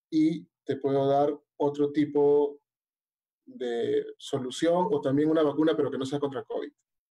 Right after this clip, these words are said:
Y yo pruebo en estas personas y las sigo en el tiempo con diferentes objetivos. Si fuera fase uno, el objetivo sería seguridad.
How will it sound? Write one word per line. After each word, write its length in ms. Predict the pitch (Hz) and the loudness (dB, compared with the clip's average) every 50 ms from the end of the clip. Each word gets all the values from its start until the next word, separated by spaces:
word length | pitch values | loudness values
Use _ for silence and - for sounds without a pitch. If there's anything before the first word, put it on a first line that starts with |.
| _ _ _ _ | _ _ _ _
Y 120 | - 135 123 | -14 -6 -4
yo 180 | 135 131 135 | -4 -2 -2
pruebo 580 | - 160 175 185 180 147 127 127 143 190 208 - _ _ _ _ _ _ _ - | 0 0 0 2 2 2 2 2 0 -2 -4 -8 _ _ _ _ _ _ _ -16
en 140 | 123 123 120 | -10 -8 -8
estas 240 | - - 147 143 - | -6 -6 -6 -6 -4
personas 580 | - 196 - - 175 156 151 151 160 165 160 - | -4 -6 -4 -2 -2 0 0 0 0 -2 -4 -2
y 120 | 165 151 | -2 0
las 220 | 139 135 131 - | 0 -2 -2 -4
sigo 280 | - 196 208 214 208 196 | -6 -4 -2 0 2 2
en 80 | 185 170 | 2 2
el 160 | 147 143 143 | 0 -2 -2
tiempo 380 | 170 160 165 165 165 180 175 | -2 -2 -2 -2 -2 -4 -4
con 140 | - 165 156 | -2 -2 0
diferentes 380 | 143 139 139 135 131 139 147 147 147 | 0 0 -2 -2 -2 -2 -2 -2 -4
objetivos. 580 | 143 - 120 - - - - - - - - _ _ _ _ _ _ _ _ _ _ _ | -6 -6 -10 -14 -12 -14 -14 -14 -18 -20 -20 _ _ _ _ _ _ _ _ _ _ _
Si 180 | - - 139 135 | -14 -10 -10 -6
fuera 260 | - 175 180 196 190 | -4 -2 0 0 0
fase 280 | 196 196 190 185 185 | 0 -2 -2 0 2
uno, 560 | 185 185 196 190 180 185 226 262 294 - _ _ _ _ - | 2 2 4 2 2 2 0 0 -2 -6 _ _ _ _ -4
el 120 | 147 143 | -2 -2
objetivo 460 | 143 143 - 143 135 139 151 151 160 | -2 -2 -2 -4 -2 2 2 2 2
sería 320 | 156 156 147 143 143 147 147 | 2 0 0 0 2 0 0
seguridad. 560 | 147 - 147 135 135 131 120 120 113 101 - | 0 -2 -2 -2 -2 -2 -2 -2 -4 -4 -4